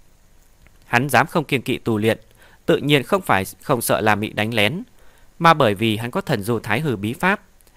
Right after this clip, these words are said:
thần hồn không bị hạn chế lúc tu luyện, có thể bơi lội giữa thiên địa, bất kỳ động tĩnh gì,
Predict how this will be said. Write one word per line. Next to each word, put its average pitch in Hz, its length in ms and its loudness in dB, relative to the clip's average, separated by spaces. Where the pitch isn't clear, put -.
thần 151 180 4
hồn 131 200 2
không 165 140 -6
bị 165 100 -2
hạn 135 220 -4
chế 113 180 -2
lúc 185 200 -2
tu 120 120 2
luyện, 110 220 0
có 214 100 4
thể 131 140 4
bơi 117 200 2
lội 113 200 2
giữa 139 120 -4
thiên 113 200 -4
địa, 110 200 -2
bất 196 220 -2
kỳ 113 120 0
động 107 200 0
tĩnh 120 180 -2
gì, 110 320 0